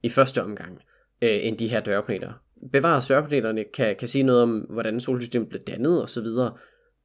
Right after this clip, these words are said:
Men i forhold til, at vi ikke ved særlig meget om de to yderste af vores, øh, rigtige planeter, så tænker jeg, at vi nok bør lægge fokus der lige til en start.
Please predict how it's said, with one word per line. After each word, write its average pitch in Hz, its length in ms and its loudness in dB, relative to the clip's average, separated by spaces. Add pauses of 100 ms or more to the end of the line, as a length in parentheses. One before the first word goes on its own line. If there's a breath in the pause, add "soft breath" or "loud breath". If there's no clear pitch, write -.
(420)
Men 127 140 2
i 127 40 2
forhold 147 220 4
til, 147 80 4
at 120 60 0
vi 131 40 0
ikke 131 120 -6
ved 139 220 4 (220)
særlig 123 320 2
meget 110 280 -4
om 104 120 -8
de - 100 -10
to - 220 -2
yderste 131 360 0
af 95 100 -10
vores, 98 340 -12
øh, - 100 -12 (100)
rigtige 165 280 -2
planeter, 123 340 2 (540 soft breath)
så 147 160 0
tænker 147 300 6
jeg, 117 100 2
at 110 160 -6
vi 107 60 -4
nok 110 400 -4
bør 107 180 2
lægge 104 220 -6
fokus 101 320 -4
der 104 160 -2
lige 101 200 -12
til - 120 -4
en 90 60 -4
start. - 360 -8